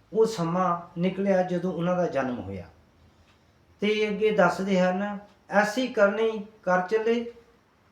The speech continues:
ਹਮ ਹਸੇ ਜਗ ਰੋਏ।"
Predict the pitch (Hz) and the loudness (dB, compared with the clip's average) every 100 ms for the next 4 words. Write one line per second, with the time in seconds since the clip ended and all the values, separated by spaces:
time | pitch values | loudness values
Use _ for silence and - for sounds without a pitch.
0 | _ _ _ _ _ _ 185 202 175 151 | _ _ _ _ _ _ 0 0 -2 -6
1 | - 208 208 - - _ _ _ _ _ | -8 -8 -8 -12 -20 _ _ _ _ _
2 | _ _ 139 190 190 151 113 | _ _ 2 4 4 2 -2